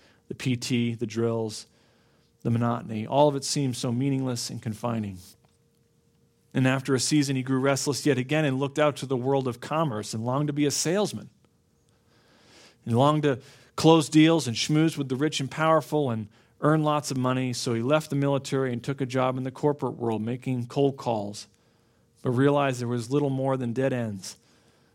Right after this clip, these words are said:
and s-, mindless scripts and the logging of his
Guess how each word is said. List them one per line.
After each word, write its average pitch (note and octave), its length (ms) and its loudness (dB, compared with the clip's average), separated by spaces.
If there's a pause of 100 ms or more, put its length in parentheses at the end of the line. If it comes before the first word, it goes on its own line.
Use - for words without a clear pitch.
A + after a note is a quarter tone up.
(120)
and A2+ 240 -2
s-, - 140 -8 (140)
mindless C3 440 0
scripts - 500 0
and B2+ 100 -4
the A#2 60 0
logging B2+ 500 0
of A#2 120 -4
his A2 260 -8